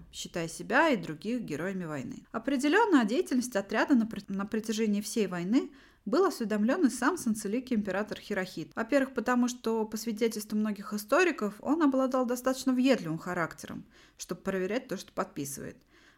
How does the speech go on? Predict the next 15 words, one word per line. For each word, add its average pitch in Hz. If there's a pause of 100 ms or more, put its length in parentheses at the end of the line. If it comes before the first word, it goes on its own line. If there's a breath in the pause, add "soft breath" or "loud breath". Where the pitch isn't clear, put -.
(140 soft breath)
А 170
отряд 220
был 202
сформирован 196
именно 180
по 180
его 151
приказу. 139 (180)
И 247
уж 339
тем 294
более 262
он, 254
наверное, 233
разбирался 180